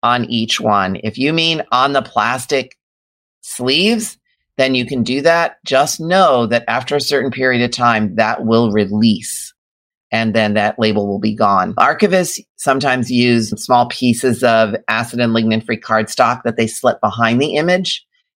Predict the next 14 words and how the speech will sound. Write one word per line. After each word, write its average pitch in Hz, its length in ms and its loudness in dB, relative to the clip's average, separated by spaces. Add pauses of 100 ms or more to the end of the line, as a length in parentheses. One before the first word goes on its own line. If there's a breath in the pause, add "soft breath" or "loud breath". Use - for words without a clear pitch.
and 127 160 0
then 120 140 0
they 117 140 2
write 113 360 2
information 113 640 0
on 107 280 0
that 107 360 0 (680)
so - 220 0
that 113 200 2
it's 110 140 -4
always 107 380 2
with 104 300 -2
the - 80 -14
picture. - 560 -6